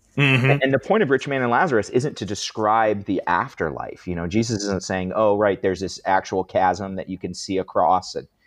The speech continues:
Speaker 2: you can see the people on the other side." He's talking about, interestingly enough, um, <laughs> how difficult it is for, for rich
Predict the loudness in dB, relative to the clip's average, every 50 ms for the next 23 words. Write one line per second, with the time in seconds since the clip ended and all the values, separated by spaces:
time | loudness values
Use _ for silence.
0 | _ _ _ -6 -4 -4 -4 -2 0 0 0 0 0 -2 -2 -2 -2 0 0 0
1 | 0 0 0 -2 -2 -2 2 2 2 2 2 -2 _ _ _ _ _ -2 -2 -2
2 | -2 0 2 2 2 0 -2 0 2 4 4 2 2 -2 _ _ -8 -8 -8 -8
3 | -6 -6 -4 -4 -4 -4 -4 -4 -4 -4 -4 -4 -4 -6 -10 _ _ _ _ _
4 | _ _ _ 0 2 4 6 6 4 2 0 -4 -10 -12 _ _ _ _ _ _
5 | _ _ -12 -10 -6 -6 -6 -6 -6 -6 -6 -6 -6 -6 -8 -8 -10 -16 -20 -20
6 | -4 -2 0 0 0 0 0 -2 0 0 0 0 2 2 2 0 0 -2 -4 -2
7 | 0 2 2 2 0 0 -2 0 0 2 2 0 0 -2 -6 -12 -14 -16